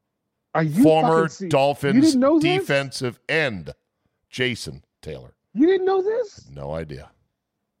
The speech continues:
Speaker 2: Why?
Speaker 1: Oh my
Speaker 2: How would I?
Speaker 1: God.
Speaker 2: Why would I suppose? What, should I have known that?
Speaker 1: Oh yeah, I thought, I thought everybody knew that.
Speaker 2: I did not.
Speaker 1: Oh, okay.
Speaker 2: Okay. So
Speaker 1: By
Speaker 2: here
Speaker 1: the
Speaker 2: she
Speaker 1: way,
Speaker 2: is. Yeah,
Speaker 1: the,
Speaker 2: go ahead.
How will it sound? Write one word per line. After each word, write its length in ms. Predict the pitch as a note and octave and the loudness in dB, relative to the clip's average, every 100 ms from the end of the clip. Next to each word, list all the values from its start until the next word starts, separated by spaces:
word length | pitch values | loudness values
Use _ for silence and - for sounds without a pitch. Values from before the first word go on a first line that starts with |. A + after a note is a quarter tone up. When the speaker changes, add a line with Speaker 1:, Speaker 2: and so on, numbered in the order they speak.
| _ | _
Speaker 2:
Why? 200 | G2 A2 | -2 -2
Speaker 1:
Oh 60 | D4+ | -4
my 60 | G2+ | -4
Speaker 2:
How 160 | A2 | -2
would 120 | B2 | 0
I? 40 | G3 | 0
Speaker 1:
God. 280 | F4 C4+ A2 | 0 -2 -2
Speaker 2:
Why 140 | A#2 | -2
would 160 | C3 C3 | 0 0
I 140 | C3 | -2
suppose? 440 | - C#3+ - B2+ A2 | -4 -8 -8 -8 -6
What, 180 | A#2 G#2 | -8 -6
should 160 | B2 | -4
I 80 | A#2 | -2
have 180 | A#2+ G#2 | -2 -2
known 220 | B2 C#3 | -4 -2
that? 220 | G3 E4+ - _ _ _ _ _ - | -6 -8 -14 _ _ _ _ _ 0
Speaker 1:
Oh 160 | F4 | 2
yeah, 340 | C#4+ F4+ A4+ F4+ | 4 2 2 0
I 120 | F3 | -2
thought, 260 | - G#3+ A#3 _ - | 0 0 0 _ -8
I 140 | C3 | -8
thought 240 | D3 F3+ G3+ | -4 -2 0
everybody 500 | B3+ F#4+ F#4 B3 G#3+ | 2 4 4 4 4
knew 220 | G#3 F#3+ | 6 4
that. 300 | E3+ A#2+ F#2+ _ - | 4 0 -6 _ -8
Speaker 2:
I 180 | F#2 G#2+ | -6 -4
did 320 | - C#3 D3 | -4 -4 0
not. 540 | F#3 A#3+ G#4 - - _ _ _ _ _ | 0 0 -2 -6 -14 _ _ _ _ _
Speaker 1:
Oh, 320 | C#3+ F#3 B2+ - - | -2 -2 -2 -10 -14
okay. 200 | C3+ F3+ D3 | -8 -4 -2
Speaker 2:
Okay. 280 | D3+ A2 D#2+ _ _ _ _ | 0 -2 -4 _ _ _ _
So 380 | - C#3+ C#3 C3+ | -4 0 2 0
Speaker 1:
By 60 | - | 0
Speaker 2:
here 140 | D#3+ C4 | 2 4
Speaker 1:
the 0 | |
Speaker 2:
she 60 | C4 | 4
Speaker 1:
way, 40 | C3+ A2 | 4 2
Speaker 2:
is. 40 | - | 0
Yeah, 140 | B3+ | 4
Speaker 1:
the, 80 | A#3+ | 4
Speaker 2:
go 60 | G#3+ | 2
ahead. 140 | C3 | -2